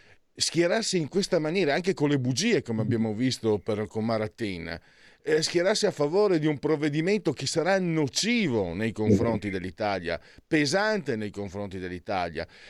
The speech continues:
E quando per anni ho visto schierarsi in nome di chissà quale umani-, umin-, umanitarismo, schierarsi a favore delle O N G, quando in realtà le O N G portano degli schiavi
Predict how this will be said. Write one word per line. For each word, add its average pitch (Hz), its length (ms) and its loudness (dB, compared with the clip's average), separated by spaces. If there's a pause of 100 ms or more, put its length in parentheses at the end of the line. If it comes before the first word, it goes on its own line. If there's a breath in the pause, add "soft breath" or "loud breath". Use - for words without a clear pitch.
(100)
E 117 80 -8
quando 190 320 2
per 170 180 2
anni 185 320 0
ho 151 60 2
visto 151 420 0
schierarsi 147 840 0
in 127 120 0
nome 147 300 2
di 127 120 -6
chissà 127 280 -4
quale 131 260 2
umani-, 127 440 2 (140)
umin-, 139 460 2
umanitarismo, 135 1080 2 (340 loud breath)
schierarsi 151 760 2
a 135 100 -4
favore 143 480 2
delle 135 180 2
O 139 160 4
N 135 160 0
G, 147 400 0
quando 139 340 0
in 135 100 2
realtà 131 440 0 (220 loud breath)
le 120 140 -2
O 135 120 4
N 143 200 2
G 131 340 2
portano 123 400 0
degli 123 240 -4
schiavi 131 720 0